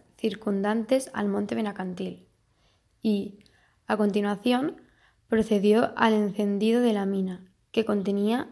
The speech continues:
mil quinientos quintales de pólvora. El baluarte, la casa del gobernador y cientos de toneladas de rocas salieron despedidos por el aire.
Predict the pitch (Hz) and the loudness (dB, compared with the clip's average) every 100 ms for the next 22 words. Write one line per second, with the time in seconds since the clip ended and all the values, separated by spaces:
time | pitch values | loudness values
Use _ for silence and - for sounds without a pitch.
0 | - - 214 214 233 220 220 220 262 - | -10 -2 -2 0 2 2 0 0 -2 -4
1 | 202 196 196 214 226 196 202 185 170 175 | -4 -4 0 0 -2 -4 -6 -6 -8 -12
2 | 170 _ _ _ _ _ _ _ _ _ | -14 _ _ _ _ _ _ _ _ _
3 | _ - 208 208 208 208 240 240 269 339 | _ -2 0 2 2 4 2 2 0 0
4 | - _ _ _ - 202 202 214 202 240 | -8 _ _ _ -8 -4 -2 -2 2 2
5 | 233 226 220 220 226 233 196 - _ _ | 4 2 0 0 2 2 0 -8 _ _
6 | 202 - 202 220 226 226 220 214 214 214 | -6 -4 -2 0 2 2 2 2 2 2
7 | 214 214 254 254 262 - - _ _ _ | 2 2 2 0 -2 -6 -18 _ _ _
8 | - 214 214 233 240 233 208 202 226 226 | 0 2 4 2 0 0 -2 2 2 2
9 | 277 - _ 214 196 190 180 175 190 | -2 -8 _ -4 -2 -2 -4 -6 -12